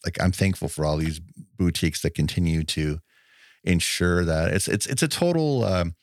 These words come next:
you know, streaming's taking over physical media, and it's a total hold my beer situation as a group. And, and I know these different companies are in the co-, they're, they're in the business of making money, but, you know, there's more than one of these D V D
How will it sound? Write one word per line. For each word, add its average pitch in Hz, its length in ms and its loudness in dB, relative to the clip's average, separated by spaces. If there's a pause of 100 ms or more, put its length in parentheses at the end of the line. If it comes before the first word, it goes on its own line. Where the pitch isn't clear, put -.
you 135 80 2
know, 135 120 2
streaming's 147 500 0
taking 143 320 0
over 139 240 0
physical 135 380 -2
media, 113 420 2
and 85 100 2
it's 85 120 -2
a - 20 -4
total 92 300 -2
hold 117 260 -2
my 101 160 2
beer 98 520 0 (120)
situation 85 880 -2
as 92 160 2
a 95 60 0
group. 104 500 -2
And, 87 220 -2 (360)
and 107 120 2
I 113 60 4
know 131 180 2
these 156 160 0
different 120 320 -2
companies 107 280 0
are 101 60 -2
in 104 80 2
the 92 120 0
co-, - 280 -4
they're, 104 300 0
they're 107 180 -4
in 113 140 0
the 95 60 0
business 101 440 -2
of - 120 -4
making 98 420 -2
money, 95 420 0 (260)
but, 87 320 -2
you 98 140 0
know, 90 120 2
there's 98 180 -2
more 104 200 2
than 107 200 0
one 107 120 0
of 113 60 0
these 95 160 0
D 98 160 -2
V 92 260 0
D 113 120 -4